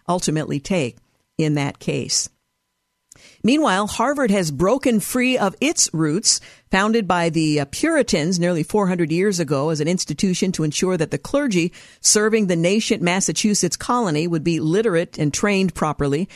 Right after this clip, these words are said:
There's no question that Harvard University's eventual ascension to become a household name among colleges, a rise that's built the massive financial endowment it's been blessed with,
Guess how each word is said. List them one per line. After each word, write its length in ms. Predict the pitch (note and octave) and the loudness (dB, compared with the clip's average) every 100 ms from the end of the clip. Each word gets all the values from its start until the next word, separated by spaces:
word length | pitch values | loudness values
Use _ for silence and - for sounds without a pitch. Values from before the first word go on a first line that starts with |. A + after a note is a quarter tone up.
| - - _ - | -20 -20 _ 0
There's 140 | E3+ | 2
no 160 | A3 A3 | 2 2
question 460 | B3 C4 - G3+ | 0 0 0 0
that 120 | E3+ | 0
Harvard 320 | E3 F#3+ F#3 E3+ | 0 0 0 0
University's 600 | F3 D#3+ F3+ - F3 D3+ | 2 2 2 0 0 0
eventual 520 | D#3 G#3+ E4+ B3+ F3+ | 2 2 2 0 2
ascension 520 | D#3+ E3+ C#3+ - D#3 | 2 2 0 0 -2
to 100 | F#3+ | 0
become 340 | D#3+ - E3 D3+ | -4 -2 -2 -2
a 120 | D3+ - - | -4 -10 -10
household 480 | - G#3 G#3 G3+ F#3 | -2 0 2 2 2
name 240 | G3 G#3 | 2 2
among 240 | F3+ E3 E3 | 2 0 -2
colleges, 640 | - A3 G#3+ D3 E3 G3+ | -2 0 0 0 -2 0
a 80 | D3 | -2
rise 320 | D3 D#3+ E3+ | -2 -2 -2
that's 180 | E3 - | -2 -2
built 280 | E3 F3+ F#3+ | -2 -2 0
the 80 | D3+ | -2
massive 480 | D#3 F#3 A3 G#3+ | 0 0 2 0
financial 480 | - E3+ D#3+ D#3+ D#3+ | 0 -2 0 -2 -2
endowment 460 | D3 D#3 E3+ F3+ D#3+ | -2 -2 0 0 -2
it's 140 | D#3 | -2
been 200 | - D3+ | -2 -2
blessed 320 | D3 C#3+ - | -2 -4 -4
with, 240 | C#3 C#3+ | -4 -4